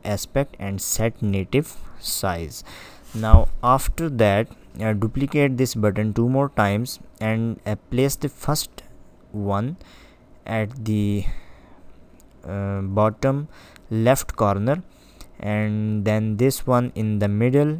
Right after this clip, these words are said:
and that one in the right bottom corner. Now,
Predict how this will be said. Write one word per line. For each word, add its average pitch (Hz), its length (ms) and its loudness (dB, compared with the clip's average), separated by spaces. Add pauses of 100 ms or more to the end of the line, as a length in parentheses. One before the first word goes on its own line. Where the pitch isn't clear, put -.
(120)
and 104 440 -2
that 107 260 2
one 110 240 0
in 98 200 -4
the 101 100 -2
right 113 480 -2
bottom 98 420 -2 (220)
corner. 92 420 -4 (1900)
Now, 117 240 -2